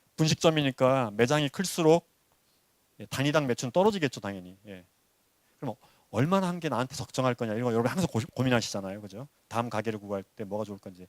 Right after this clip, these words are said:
"그럼 나 떡볶이 안 할 건데." 이렇게 생각하지 마시고 <laughs> 선행한 연구에서 내가 어떤 아이디어를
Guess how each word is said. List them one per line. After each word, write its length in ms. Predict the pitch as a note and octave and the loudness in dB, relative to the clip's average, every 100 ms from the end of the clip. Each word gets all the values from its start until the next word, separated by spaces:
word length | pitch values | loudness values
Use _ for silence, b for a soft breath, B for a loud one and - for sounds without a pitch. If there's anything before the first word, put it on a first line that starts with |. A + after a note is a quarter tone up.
| B B B | B B B
"그럼 120 | F#3 | 0
나 80 | C#3+ | 2
떡볶이 380 | E3+ - G#3 D3 | 2 2 4 6
안 80 | B2+ | 6
할 120 | D#3 | 6
건데." 180 | D#3+ C3+ | 4 0
이렇게 160 | - | 2
생각하지 320 | - E3+ E3+ | 2 4 4
마시고 400 | C3 G#2+ B2 B2+ | 4 0 0 -2
<laughs> 1000 | A#2+ A#2+ _ _ _ _ _ _ _ _ | -2 -6 _ _ _ _ _ _ _ _
선행한 480 | - - F#3 F#3+ F3+ | -2 2 4 6 4
연구에서 420 | C#3 D#3 D3+ C#3+ C3 | 4 2 0 0 2
내가 160 | B2+ | 2
어떤 240 | G#2+ - B2 | 0 0 0
아이디어를 680 | A2 A#2+ A#2 A2+ A#2+ D3 | 0 -2 -4 -6 -6 -10